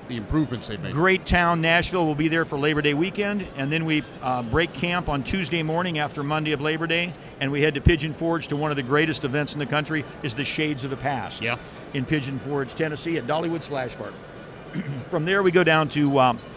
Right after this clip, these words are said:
Speaker 2: Mississippi to an event called Cruising the Coast, which is another very unique event, and maybe some of your listeners or viewers might be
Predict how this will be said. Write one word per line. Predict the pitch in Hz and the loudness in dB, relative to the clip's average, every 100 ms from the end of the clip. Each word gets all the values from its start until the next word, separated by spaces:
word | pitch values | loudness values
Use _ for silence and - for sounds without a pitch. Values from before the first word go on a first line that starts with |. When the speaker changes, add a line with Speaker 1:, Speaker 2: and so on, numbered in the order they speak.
| - - - | -14 -10 0
Speaker 2:
Mississippi | 175 - 160 208 202 202 | 2 2 2 2 2 0
to | - 160 | 2 4
an | 147 | 4
event | 139 170 - | 4 0 0
called | 160 147 | 0 0
Cruising | - 190 180 156 | 0 0 0 -2
the | 143 | -2
Coast, | 180 170 131 - - - | 0 0 0 -8 -14 -2
which | 165 180 | 0 2
is | 139 | 0
another | 156 175 - 208 | 0 -2 0 0
very | 151 123 190 190 | 0 2 2 2
unique | 156 151 147 180 151 | 2 0 0 -2 -2
event, | 113 131 123 127 131 | -2 0 -2 -4 -4
and | 135 | 0
maybe | 147 143 | 0 0
some | 123 139 | -2 -2
of | 139 | 0
your | 131 | 0
listeners | 127 139 143 131 131 | 0 -2 -2 -4 -4
or | 123 | -2
viewers | 135 131 120 | -2 -2 -2
might | 123 - - | -4 -4 -10
be | 135 | -10